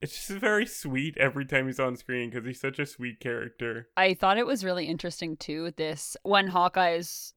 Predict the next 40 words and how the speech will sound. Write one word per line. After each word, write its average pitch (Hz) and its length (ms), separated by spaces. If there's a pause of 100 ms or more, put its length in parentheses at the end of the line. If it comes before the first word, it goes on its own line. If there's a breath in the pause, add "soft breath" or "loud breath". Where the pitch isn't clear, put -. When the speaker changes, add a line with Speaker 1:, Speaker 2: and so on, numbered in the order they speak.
Speaker 2:
voiceover 170 640
is 165 60
supposed - 200
to 160 100
be, 156 40
like, 147 200
ranting 156 240
to 165 80
his 170 160
dad, 202 440 (280 soft breath)
he 220 520
established 226 540
that 196 240
Klinger 190 720
was, 170 880 (240)
like, 185 140
his 196 400
role 175 420
there 151 460
at 170 120
the 175 80
moment 175 520
is 160 380
he's 202 180
an 180 120
orderly, 185 680 (160 soft breath)
which 254 200
I, 302 140 (220)
I 247 100
just 277 220
never 240 260
knew 240 260
before. 131 580 (340 soft breath)
And, 220 300
uh, - 60
'cause 285 240
I 214 160
didn't 220 200
know 208 200
what 180 240